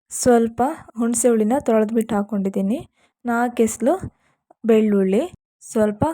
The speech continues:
ಕರಿಬೇವು, ಇಷ್ಟನ್ನ ಇವಾಗ ಗ್ರೈಂಡ್ ಮಾಡ್ಕೊಳ್ಳೋಣ ಫ್ರೆಂಡ್ಸ್. ಒಂದು ಸಾಂಬಾರ್ ಪಾತ್ರೆಗೆ ಕುಕ್ಕಿಂಗ್ ಆಯಿಲ್ನ ಸ್ವಲ್ಪ ಸೇರಿಸ್ಕೊಂಡು ಅದಕ್ಕೆ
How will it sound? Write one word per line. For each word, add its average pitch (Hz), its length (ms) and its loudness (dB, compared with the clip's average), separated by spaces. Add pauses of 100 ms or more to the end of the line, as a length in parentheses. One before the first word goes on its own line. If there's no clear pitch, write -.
(120)
ಕರಿಬೇವು, 202 640 0
ಇಷ್ಟನ್ನ 226 380 -4
ಇವಾಗ 226 260 0 (220)
ಗ್ರೈಂಡ್ 220 320 2
ಮಾಡ್ಕೊಳ್ಳೋಣ 190 560 -2
ಫ್ರೆಂಡ್ಸ್. 254 440 -6 (1080)
ಒಂದು 247 340 -2
ಸಾಂಬಾರ್ 226 400 2
ಪಾತ್ರೆಗೆ 208 680 -4 (160)
ಕುಕ್ಕಿಂಗ್ 233 420 -4
ಆಯಿಲ್ನ 202 280 0
ಸ್ವಲ್ಪ 214 300 -6
ಸೇರಿಸ್ಕೊಂಡು 208 800 -6 (540)
ಅದಕ್ಕೆ 220 720 -4